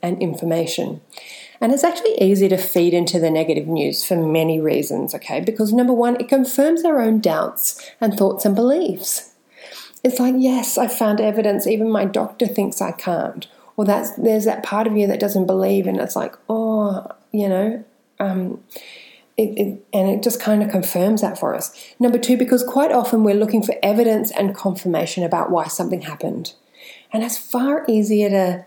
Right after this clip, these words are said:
believe that it's something physical than something in our belief systems,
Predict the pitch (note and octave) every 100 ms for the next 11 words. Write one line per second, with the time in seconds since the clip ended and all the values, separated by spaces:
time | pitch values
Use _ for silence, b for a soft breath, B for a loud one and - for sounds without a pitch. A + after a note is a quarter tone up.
0 | - F#3 F3+ G#3+ A#3+ - G#3+ G#3+ B B
1 | B G#3 G3+ - A#3+ A#3 G#3 - F#4 F#4
2 | B3+ F#3 F#3 G#3+ B B - G#3+ G#3 G#3
3 | G3 F#3 F#3+ F#3+ F3 E3 D#3 F#3 B3 E4
4 | - E3+ - F3+ F3 F3 -